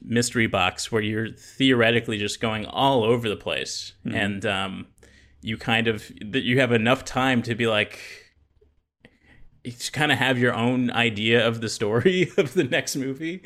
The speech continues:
Speaker 2: Yeah.
Speaker 1: And so then there's a sort, sort of a balancing act afterwards. Um,
Speaker 2: Can you even
Speaker 1: and there's so much, yeah.
Speaker 2: Can you even imagine if we had had the, the traditional three years in between
Speaker 1: Oh.
Speaker 2: movies? Like, how, this is just, but, you know, it's like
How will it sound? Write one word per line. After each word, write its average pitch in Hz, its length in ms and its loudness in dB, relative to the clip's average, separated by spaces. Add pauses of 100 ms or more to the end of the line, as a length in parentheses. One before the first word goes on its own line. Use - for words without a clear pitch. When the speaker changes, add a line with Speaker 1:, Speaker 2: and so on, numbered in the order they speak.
Speaker 2:
Yeah. 104 320 -4
Speaker 1:
And 117 220 2
so 113 580 4
then 120 240 2
there's 113 180 2
a 107 60 -8
sort, - 260 -4
sort 117 160 2
of 104 60 -6
a 107 80 0
balancing 104 560 0
act - 460 -6 (440)
afterwards. 92 880 -2 (320)
Um, - 500 -6 (360)
Speaker 2:
Can 147 100 -2
you 185 100 2
even 170 160 2
Speaker 1:
and 117 80 4
there's 123 160 2
so 147 120 4
much, - 440 -4
yeah. 104 140 2 (120)
Speaker 2:
Can 147 100 0
you 180 100 4
even 170 140 2
imagine 139 560 2
if - 160 -4
we 120 140 2
had 110 100 4
had 107 280 0
the, 104 180 2
the 104 200 -2
traditional 110 440 0
three 117 260 0
years 120 380 2
in 117 80 2
between 120 560 2
Speaker 1:
Oh. 113 140 4
Speaker 2:
movies? 127 340 2
Like, 107 180 0
how, 113 120 2
this 135 200 0
is 165 100 0
just, 143 200 -2
but, 160 120 4
you 151 80 2
know, 120 120 4
it's 110 140 0
like 113 160 4